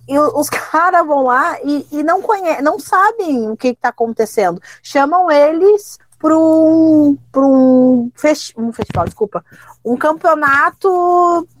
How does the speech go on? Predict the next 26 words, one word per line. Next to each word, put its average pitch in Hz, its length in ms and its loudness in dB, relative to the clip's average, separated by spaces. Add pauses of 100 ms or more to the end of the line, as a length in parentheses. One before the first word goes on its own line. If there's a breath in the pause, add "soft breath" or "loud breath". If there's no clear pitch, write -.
(220)
de 302 120 0
luta 311 500 0
tipo 339 460 -2
comitê, 339 680 0 (260 soft breath)
escondido, 277 760 0
assim. 185 260 -6 (240 soft breath)
Então 311 280 0
os 359 80 -8
caras, 381 380 2
quando 392 160 -2
ela 494 180 0
começa 339 340 -4
a - 20 -10
falar, 285 480 2
"Ai, 320 160 0
a, 277 200 0
não 240 160 -8
sei 285 180 -2
o 277 80 -10
quê, 311 200 -2
da 302 120 -2
armadura", 277 540 -4
os 311 60 -14
caras, 302 300 -2
"Quê? 220 360 0
Armadura? 226 920 -4